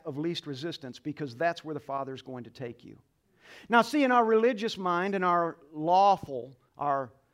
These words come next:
mind of, that operates in the law, we often try to assimilate that the harder it is,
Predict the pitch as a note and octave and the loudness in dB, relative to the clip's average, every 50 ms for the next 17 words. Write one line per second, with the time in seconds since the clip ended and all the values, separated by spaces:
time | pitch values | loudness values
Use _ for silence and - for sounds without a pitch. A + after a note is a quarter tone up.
0 | _ _ _ _ _ B2 C#3 D#3 E3+ F3+ F3+ F#3 F#3 F#3+ F#3+ F3 D#3+ C#3 A#2+ G#2 | _ _ _ _ _ -8 -4 -2 0 2 2 2 2 0 0 -2 -4 -6 -8 -12
1 | - _ _ _ _ _ - D3 E3 - - - F3 F3+ F3 E3+ F3 F3 D#3+ - | -20 _ _ _ _ _ -6 -6 -6 -4 0 2 2 2 2 2 -2 -4 -4 -4
2 | F#3 E3+ D#3+ D3+ D3+ D3+ E3 F#3 E3+ D3+ C#3+ D#3 E3+ D3+ E3 A3 A#3+ A#3+ A3+ G3+ | -4 -4 -4 -4 -4 -2 -2 0 0 0 -2 -2 -4 -2 -2 0 0 0 0 -2
3 | F3 D#3+ E3 F3+ G#3 G#3 - E3 D#3+ F3+ F#3+ E3 _ _ _ _ _ - - F3+ | -2 0 0 0 0 0 -2 -4 -6 -6 -8 -10 _ _ _ _ _ -6 0 2
4 | F3+ F3+ F#3 F#3+ F3+ - - G3 F#3+ F#3 F3+ E3+ D#3+ D#3 - - - A#3+ A#3+ A3+ | 4 4 4 2 -2 -6 -6 -6 -4 -4 -4 -6 -6 -6 -6 -2 0 2 4 4
5 | G3+ E3 D3 D3 D#3+ F3 - - _ _ _ _ _ B2+ C#3+ F#3 F#3 F3 D3+ D#3+ | 4 2 2 0 -2 -4 -6 -12 _ _ _ _ _ 0 2 2 2 2 0 -4
6 | - - - G#3+ A#3+ A#3 G#3 G3+ F3+ E3 D3 D3 C#3+ C3 C3+ D#3 F3+ F3 - - | -6 -2 0 2 2 4 4 2 2 0 0 0 -2 -4 -4 -6 -10 -12 -14 -16
7 | - - | -16 -18